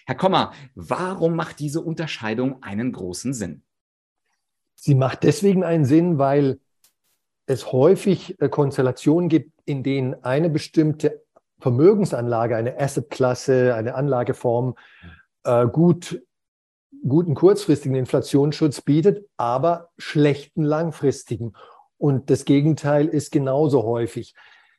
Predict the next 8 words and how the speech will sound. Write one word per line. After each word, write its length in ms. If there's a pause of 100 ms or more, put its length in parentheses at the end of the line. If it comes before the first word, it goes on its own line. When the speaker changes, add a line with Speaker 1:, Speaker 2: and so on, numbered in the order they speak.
(440)
Speaker 2:
Lassen 240
Sie 40
mich 140
das 220
am 200
Beispiel 640 (120)
unserer 300
Lieblingsassetklasse, 1400